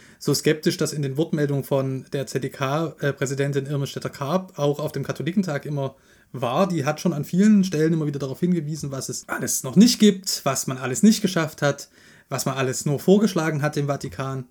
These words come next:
äh, wie schlimm auch das Patriarchat in der katholischen Kirche noch ist, extra laut gesagt hat sie das. Aber es ist klar, das soll irgendwie weitergehen und da ist also noch so ein Vorbehalt, ja. Und dann würde ich sagen, ist es schon erstaunlich und da würde ich dir auch zustimmen,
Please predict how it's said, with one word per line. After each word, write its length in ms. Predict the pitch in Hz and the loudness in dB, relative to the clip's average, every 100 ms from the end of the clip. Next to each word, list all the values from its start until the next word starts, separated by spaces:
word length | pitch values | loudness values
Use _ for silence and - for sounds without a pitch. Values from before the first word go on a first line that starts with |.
| _ _ _ _ - | _ _ _ _ -4
äh, 180 | 135 127 | -4 -2
wie 80 | 123 | 0
schlimm 200 | 160 160 | 2 2
auch 140 | 139 | -2
das 140 | 139 | -6
Patriarchat 680 | - 139 - 120 120 147 214 | -4 -4 -4 -8 -6 -4 0
in 80 | 190 | 0
der 80 | 185 | 0
katholischen 400 | 180 175 160 156 | 0 0 0 0
Kirche 240 | 160 156 | 0 0
noch 160 | 151 - | -2 -2
ist, 220 | 165 - - | -4 -4 -8
extra 460 | 143 - 135 131 - _ _ _ _ - | -4 -2 -2 -4 -12 _ _ _ _ -10
laut 460 | 131 143 240 - | 2 6 6 4
gesagt 480 | - 175 180 196 - - | -2 0 0 -2 -6 -10
hat 160 | 156 | -10
sie 80 | - | -6
das. 200 | 170 165 _ _ _ - | -6 -6 _ _ _ 2
Aber 260 | 143 160 | 6 6
es 100 | 151 | 4
ist 140 | 170 - | 0 -2
klar, 220 | 131 185 | 2 4
das 100 | 156 | 4
soll 120 | 151 | 4
irgendwie 280 | 165 151 127 | 2 2 0
weitergehen 460 | 123 147 180 185 | 0 0 4 4
und 180 | 170 147 _ - | 4 -2 _ -4
da 140 | 147 | -2
ist 160 | 151 151 | 2 2
also 180 | 147 147 | 2 2
noch 120 | 143 | 4
so 120 | 151 | 4
ein 80 | 143 | 2
Vorbehalt, 640 | 143 139 131 127 139 - _ _ | 2 2 2 0 -4 -12 _ _
ja. 260 | 143 175 202 - _ - _ _ _ - - | 0 0 0 -4 _ -20 _ _ _ -10 0
Und 260 | 156 - | 0 2
dann 340 | 123 147 220 190 | 2 8 8 8
würde 160 | 185 | 4
ich 100 | 175 | 0
sagen, 320 | 147 143 151 | 0 -2 -2
ist 180 | 156 156 | -2 -2
es 120 | 143 | -4
schon 320 | - 147 147 170 | -4 0 0 0
erstaunlich 600 | - - 135 156 185 156 | -4 -6 0 4 6 4
und 60 | |
da 140 | 139 139 | 0 -2
würde 120 | 147 | -2
ich 60 | |
dir 140 | - 139 | -4 -6
auch 100 | - | -6
zustimmen, 680 | - 151 160 156 143 139 | -2 -2 0 0 2 0